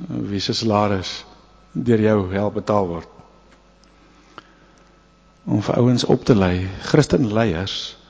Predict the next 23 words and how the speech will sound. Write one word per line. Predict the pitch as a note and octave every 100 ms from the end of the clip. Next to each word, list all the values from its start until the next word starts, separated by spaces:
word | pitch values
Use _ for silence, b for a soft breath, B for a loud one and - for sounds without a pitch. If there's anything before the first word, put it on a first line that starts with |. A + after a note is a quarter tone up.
| _
wat | G#2+
nog | A2 G#2
nooit | A2+ D3 D3+
enige | C#3 C3+ C3+
opleiding | - D#3 B2 A2
gehad | G#2 G2 F#2+
het | G#2 -
nie, | C#3 D3+
want | G#2 F#2
is | F#2 - - B B B -
'n | -
plek | A#2+ A2 -
waar | G#2
Christenskap | G2 A2+ A2 A2 - G#2+ G2+ - - b b b b - _ - B B B B B B B _ _ _ _ - B B B -
so | -
net, | A#2 A#2 -
net | A#2 -
verduur | A#2 G#2+ A2 A2
word. | F2+ D#2+ - - - - _ _ _ _ _ - _ _ _ _ _ _ _ - b b b b b _ _ _ _ _ _ _ _ _ _ _ -
Christene | C3 - C3
kry | A2+ G#2
baie | G2+ A#2
swaar, | - E2 D#2+